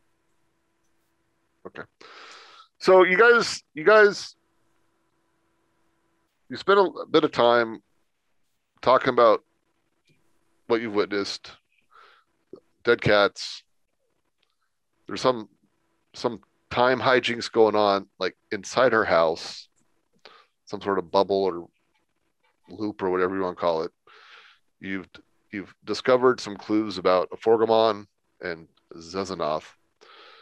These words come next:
and, um, trying to formulate theory, um, how to fix it, how to stop it.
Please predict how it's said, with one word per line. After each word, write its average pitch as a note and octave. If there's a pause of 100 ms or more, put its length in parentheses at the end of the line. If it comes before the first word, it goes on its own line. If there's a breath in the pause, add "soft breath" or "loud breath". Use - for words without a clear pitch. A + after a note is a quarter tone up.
(840 soft breath)
and, G2
um, F#2 (1400)
trying G#2+
to F#2+
formulate G2+
theory, C#3 (200)
um, E2+ (1700)
how G#2
to F#2+
fix -
it, B2+
how G2+
to F2
stop B2
it. A#2